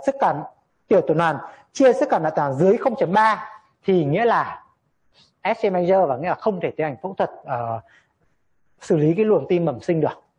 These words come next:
đúng không ạ? Tí nữa ta sẽ làm một cái bài tập, ta sẽ hiểu rõ hơn. Cuối cùng đó là bên cạnh việc, ờ, tính cung lượng tim rồi, tính sức cản các mạch rồi, thì xác định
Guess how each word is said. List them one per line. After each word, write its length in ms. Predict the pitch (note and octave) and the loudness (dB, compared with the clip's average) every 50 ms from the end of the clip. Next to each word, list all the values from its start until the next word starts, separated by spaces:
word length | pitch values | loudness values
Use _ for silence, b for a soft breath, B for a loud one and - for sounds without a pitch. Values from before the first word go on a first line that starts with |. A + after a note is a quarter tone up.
| _ _ _ _ _ - | _ _ _ _ _ -12
đúng 100 | A#2+ A#2 | -8 -8
không 100 | C#3+ - | -8 -8
ạ? 100 | - _ _ _ _ _ _ _ _ _ _ - | -10 _ _ _ _ _ _ _ _ _ _ 0
Tí 120 | E3+ E3 | 0 2
nữa 140 | E3 G3+ A3+ | 2 2 0
ta 160 | - A#3 G#3+ - - | 0 0 -2 -2 -2
sẽ 60 | G#3 | -2
làm 160 | G#3 G3 F3 | 0 0 -2
một 60 | C#3+ - | -2 -2
cái 60 | F#3 | -2
bài 140 | F3+ E3 D#3 - | 0 0 0 0
tập, 120 | D#3+ - - | -2 -2 -2
ta 60 | E3 | -6
sẽ 140 | D#3 - F3+ | -4 -4 -2
hiểu 160 | E3+ G3 D3+ | 0 0 0
rõ 100 | B2 G3+ | 0 0
hơn. 240 | D#3+ E3+ G3+ G3+ F#3 - - B B B B B B B B B B B B B _ _ _ _ _ _ _ - - - | 0 2 0 0 0 -2 -8 B B B B B B B B B B B B B _ _ _ _ _ _ _ -18 -6 2
Cuối 140 | - A3+ B3 | 2 2 4
cùng 320 | A#3 D4+ D4 B3 G3 F3 | 6 6 6 6 4 4
đó 100 | F3 F3 | 4 4
là 300 | A3 B3+ A3 F3+ E3+ - G#3+ | 6 6 6 4 4 2 2
bên 160 | G#3+ A3+ A3+ | 2 2 2
cạnh 200 | B3 A3 F3+ F3 | 0 0 0 2
việc, 160 | G3 F#3+ F#3 - - - - | 2 2 0 0 -8 -8 -4
ờ, 400 | - E3+ D#3+ D#3 D3+ D3 C#3+ D3+ - - | 0 2 2 2 2 2 0 -2 -2 -2
tính 160 | G#3 F3 G#3 | -2 -2 0
cung 160 | A3 C4+ B3 | 0 2 2
lượng 120 | - A3+ - | 2 2 2
tim 180 | - A#3 A#3 G#3 | 2 2 4 4
rồi, 280 | G#3+ G#3 G3 F#3+ E3+ C3 - - - - | 6 6 6 4 2 0 -6 -10 -4 0
tính 200 | G3 F3 F3+ G3+ | 0 0 0 0
sức 140 | - D#4+ D#4 - | -2 -2 0 2
cản 260 | B3+ F3+ D3 F3+ F3+ - - | 2 2 2 0 -6 -6 -4
các 160 | - A3 - B3 | -4 -4 -2 -2
mạch 160 | A3 - - | -4 -2 2
rồi, 240 | F#3+ F#3 F#3 E3+ C#3 C#3 B B B B B B B _ - | 4 6 6 6 4 2 B B B B B B B _ -6
thì 60 | D#3+ | -6
xác 280 | - - - D4 D#4 D4 | -4 0 0 0 2 4
định 160 | C4+ C4+ - | 4 4 2